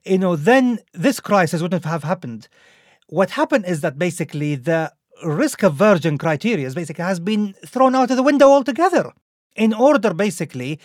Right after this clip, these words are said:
to rectify, you know, a clearly social injustice that was always there, which is the fact that African Americans and Latino Americans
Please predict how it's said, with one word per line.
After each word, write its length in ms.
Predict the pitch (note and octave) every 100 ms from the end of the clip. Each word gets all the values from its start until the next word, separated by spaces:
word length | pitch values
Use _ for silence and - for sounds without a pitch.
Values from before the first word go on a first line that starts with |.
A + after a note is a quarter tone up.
| - _ -
to 400 | G3 F#3 F#3 F3+ E3
rectify, 720 | A3+ - A3 - D3 C3+ C#3 C3 _ _ _
you 140 | F3+
know, 220 | E3 D3 -
a 200 | F3+ E3+
clearly 600 | - F3+ E4 D#4+ D3 C#3+
social 440 | - G3+ E3 E3+
injustice 580 | D#3 D#3 D#3 C#3 - B2
that 140 | D#3 D3
was 160 | C#3
always 340 | D#3 C#3 C#3 A2+
there, 200 | G#3 B2+
which 200 | D#3 D#3+
is 80 |
the 80 | C3+
fact 300 | C#3 E3 C#3
that 120 | C#3
African 380 | D#3+ E3+ D3+ D3
Americans 460 | C#3 D3 C#3+ C#3 B2+
and 120 | B2
Latino 360 | E3 E3 D#3+ B2
Americans 500 | C#3 C3+ - B2